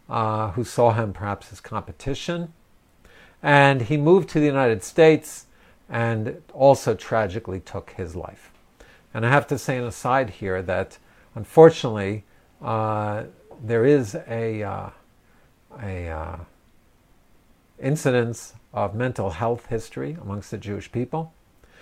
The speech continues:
And we think a lot about, uh, Holocaust survivors and their mental health and their survivor's syndrome. However, we have to realize that throughout the eighteen hundreds, throughout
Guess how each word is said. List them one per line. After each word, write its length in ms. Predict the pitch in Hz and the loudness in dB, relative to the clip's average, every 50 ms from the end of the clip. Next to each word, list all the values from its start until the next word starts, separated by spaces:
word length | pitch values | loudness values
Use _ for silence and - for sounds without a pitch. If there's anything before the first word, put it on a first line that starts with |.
| - - - _ _ | -20 -20 -20 _ _
And 80 | 135 | 0
we 80 | 139 143 | 0 2
think 180 | - 240 240 214 | 4 4 6 8
a 60 | 190 | 8
lot 220 | 185 165 156 151 | 10 10 10 8
about, 440 | 147 117 131 127 127 123 123 - - 170 180 160 147 - _ - 127 | 8 6 6 4 4 4 2 -2 -12 -20 -20 -20 -20 -20 _ -14 -10
uh, 300 | 110 104 101 101 101 - | -8 -6 -6 -6 -8 -2
Holocaust 580 | - 160 160 151 135 - - 147 127 110 - | 4 4 4 4 4 2 0 0 -2 -2 -2
survivors 720 | - 127 101 98 110 107 107 95 95 107 104 98 92 - _ _ - _ _ _ | -6 -6 -2 0 2 2 2 0 -2 -4 -6 -6 -8 -12 _ _ -20 _ _ _
and 160 | - 110 104 | -6 -4 -2
their 160 | 113 120 123 123 | 0 0 0 0
mental 440 | 120 120 117 110 101 104 101 101 | 0 -2 -4 -4 -6 -8 -8 -10
health 420 | 92 - 110 101 104 107 - _ - - 127 | -8 -4 -4 -4 -4 -4 -8 _ -20 -18 -12
and 320 | 104 95 92 92 90 90 - _ _ _ _ _ _ _ _ _ _ _ - | -12 -10 -10 -10 -12 -14 -16 _ _ _ _ _ _ _ _ _ _ _ -12
their 520 | 107 90 107 113 110 107 107 104 98 98 | -6 -2 2 2 4 4 4 2 0 -2
survivor's 680 | - - - 120 95 90 104 101 107 101 98 101 87 - | -4 -8 -8 -8 -4 -2 -2 -2 -2 -2 -4 -6 -8 -10
syndrome. 540 | - - 98 92 87 92 101 117 131 131 - _ _ _ _ _ _ _ - _ _ _ _ _ _ | -12 -12 -12 -8 -6 -4 -4 -4 -6 -10 -16 _ _ _ _ _ _ _ -20 _ _ _ _ _ _
However, 400 | - - 139 151 170 185 175 180 | -2 4 6 8 8 8 6 4
we 120 | 165 160 151 | 2 2 2
have 100 | 147 - | 0 0
to 80 | - 135 | -4 -2
realize 480 | 139 165 180 175 143 120 117 104 - | 0 0 0 0 0 -2 -4 -6 -4
that 280 | - 117 110 110 - - - - - - - _ _ | -2 -2 -2 -2 -4 -10 -20 -20 -20 -20 -20 _ _
throughout 320 | - 131 143 147 160 160 | 2 4 6 6 6 4
the 120 | - 143 135 | 2 0 -2
eighteen 320 | 135 127 - - 139 127 | -2 -2 -4 -6 -8 -8
hundreds, 440 | 107 101 151 160 156 139 127 107 - | -6 -6 -6 -6 -4 -6 -6 -8 -8
throughout 400 | - - 135 135 143 139 - - | -8 -2 2 2 2 2 0 -6